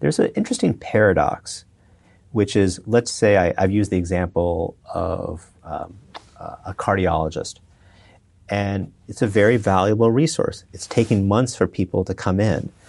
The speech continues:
But on the other hand, when you go to the, their average day, many of those appointments don't go filled because of no-shows,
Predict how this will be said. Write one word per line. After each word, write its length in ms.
But 100
on 140
the 80
other 140
hand, 260
when 100
you 80
go 340
to 140
the, 180
their 340
average 380
day, 420
many 280
of 80
those 160
appointments 480
don't 140
go 140
filled 440
because 380
of 80
no-shows, 640